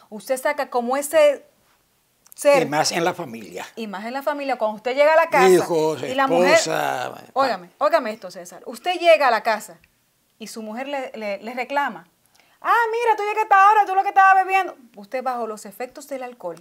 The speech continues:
Speaker 2: Sí.
Speaker 1: ¿Qué
Speaker 2: Va a
Speaker 1: us-,
Speaker 2: reaccionar.
Speaker 1: qué va a pasar? Va a haber una reacción
Speaker 2: Sí.
Speaker 1: y usted va a violentar a su pareja.
Speaker 2: Conmigo no va a suceder eso, porque yo no tomo.
Speaker 1: Ok, muy bien,
Speaker 2: Ni
Speaker 1: muy
Speaker 2: uso
Speaker 1: bien, ni uso
Speaker 2: también.
Speaker 1: droga. Entonces, ¿qué
Speaker 2: Exactamente.
Speaker 1: sucede? Cuando usted llega a la casa y llega,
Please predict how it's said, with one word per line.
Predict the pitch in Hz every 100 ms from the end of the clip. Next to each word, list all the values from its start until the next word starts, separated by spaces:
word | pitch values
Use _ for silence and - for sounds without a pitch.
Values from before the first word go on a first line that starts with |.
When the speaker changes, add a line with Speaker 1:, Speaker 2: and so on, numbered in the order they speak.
| 202
Speaker 2:
Sí. | - - _ _
Speaker 1:
¿Qué | -
Speaker 2:
Va | 233
a | 143
Speaker 1:
us-, |
Speaker 2:
reaccionar. | 160 143 - -
Speaker 1:
qué | 233
va | 226
a | 226
pasar? | 208 196 180
Va |
a | 202
haber | 233
una | 247 226
reacción | 233 220 - 339 359 349 _
Speaker 2:
Sí. | - 226
Speaker 1:
y |
usted | 233 240 262 262
va | - - _
a | 247
violentar | 254 262 254 226 196 233 349
a | 320
su | - 196
pareja. | 175 165
Speaker 2:
Conmigo | 175 214 214
no | 214
va | 214
a |
suceder | 196 180 180 185 185
eso, | 160 139
porque | 135
yo | 160
no | 151 127
tomo. | 143 - 269
Speaker 1:
Ok, | 254 254
muy | 254 269
bien, | 233 240 - 269
Speaker 2:
Ni | 165
Speaker 1:
muy | 180
Speaker 2:
uso | 185 170
Speaker 1:
bien, | 156
ni | 143
uso | - 151
Speaker 2:
también. | 277 214
Speaker 1:
droga. | 202 - -
Entonces, | -
¿qué | 269 269 285
Speaker 2:
Exactamente. | 269 330
Speaker 1:
sucede? | - 320 233 -
Cuando | 202 202 202
usted | 220 233
llega | 277 294
a |
la | 294 285
casa | 269 262 180 -
y | 196 165
llega, | 214 254 196 170